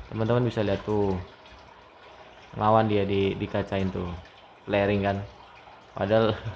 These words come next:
<laughs> ses masih sebocil ini. Terus untuk Asiatica, ini banyak yang pertanyaannya tuh se-, ke Asiatica ya, teman-teman, ya. Ada yang nanya, "Bang, pakai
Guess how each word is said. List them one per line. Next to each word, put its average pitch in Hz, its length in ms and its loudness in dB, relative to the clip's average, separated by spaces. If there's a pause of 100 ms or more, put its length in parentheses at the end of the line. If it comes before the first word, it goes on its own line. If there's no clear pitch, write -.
<laughs> 143 360 -8
ses 123 180 0
masih 113 720 0
sebocil 101 480 -2
ini. 101 320 -4 (800)
Terus - 480 2 (1600)
untuk 135 800 0 (240)
Asiatica, 131 720 0
ini 123 160 2
banyak 113 240 2
yang 113 240 2
pertanyaannya 120 720 0
tuh 143 240 0
se-, - 240 -12 (240)
ke 123 80 -6
Asiatica 120 800 -4
ya, 104 80 -2
teman-teman, 104 400 -4
ya. 131 140 0 (1500)
Ada 120 320 8
yang 120 240 10
nanya, 135 400 2
"Bang, 143 320 2
pakai 131 320 2